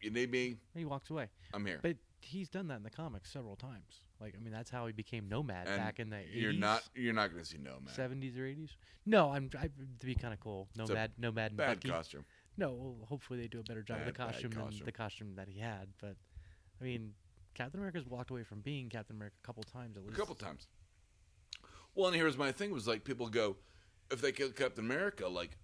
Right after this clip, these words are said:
Speaker 1: who's gonna become him?" I'm like, "You literally have two people on his team
Speaker 2: Yeah.
Speaker 1: in the movie,
Speaker 2: Falcon and Bucky.
Speaker 1: Falcon and Bucky, that have been Captain America in the comics."
Speaker 2: Falcon is Captain America right now.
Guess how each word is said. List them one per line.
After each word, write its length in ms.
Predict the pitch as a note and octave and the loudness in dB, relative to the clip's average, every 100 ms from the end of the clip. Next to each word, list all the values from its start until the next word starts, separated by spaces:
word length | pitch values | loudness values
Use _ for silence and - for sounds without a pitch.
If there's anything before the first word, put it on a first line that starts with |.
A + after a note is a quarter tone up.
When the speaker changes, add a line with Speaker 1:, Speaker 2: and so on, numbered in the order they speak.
| - | -10
Speaker 1:
who's 240 | D#3+ F3+ D#3 | -4 -4 -4
gonna 140 | C#3 | -4
become 340 | C3 C3 G3 | -4 0 0
him?" 140 | G3 A2+ | 2 0
I'm 140 | F#2+ | 0
like, 200 | F#2+ F2+ - - - | -2 0 -2 -2 -6
"You 260 | F#2 C3+ C3+ | 2 6 8
literally 320 | C#3 C3 B2 | 8 8 8
have 200 | A#2+ - | 6 4
two 140 | C3 | -2
people 360 | B2 B2+ A#2 - | 2 2 2 0
on 220 | A2 A#2 | 2 2
his 420 | A#2+ B2 A#2+ G#2 - | 2 2 2 0 -4
team 460 | - C3 A#2+ A#2 - | -4 0 0 0 0
Speaker 2:
Yeah. 140 | E3 | 2
Speaker 1:
in 200 | C#3+ D3 | 4 4
the 100 | C#3 | 2
movie, 600 | B2+ D3 D#3+ A2 F#2 F2+ - - - | 4 6 4 4 2 0 -4 -20 -10
Speaker 2:
Falcon 300 | A#2 A2+ A#2+ | -6 -4 -4
and 140 | B2 B2 | -4 -6
Bucky. 340 | D#3 - A#2 - - A2 | -8 -10 -16 -18 -20 -12
Speaker 1:
Falcon 420 | G2 A2+ G2 F#2+ | 0 2 4 2
and 140 | G#2 G#2 | 2 6
Bucky, 300 | C3+ C3+ G2+ | 4 4 4
that 180 | G2+ | 6
have 160 | A2 G#2 | 4 4
been 240 | A2+ A2 | 2 0
Captain 320 | G#2+ G#2 F#2 G2+ | -2 -2 -2 0
America 480 | G2+ G2 F#2+ G2+ G2+ - - - - - | 2 4 4 0 0 -8 -20 -20 -20 -8
in 140 | A2+ A#2+ | -2 -2
the 80 | A#2+ | -2
comics." 560 | C3+ E3+ G3 - - | -2 0 -2 -4 -8
Speaker 2:
Falcon 360 | - C#3 C3 C3+ | -2 0 0 0
is 100 | D#3 | -2
Captain 280 | - B2 A2+ | -2 -6 -6
America 260 | A2 A2 | -8 -8
right 140 | G#2+ A2 | -10 -8
now. 260 | C3 A#2+ | -8 -10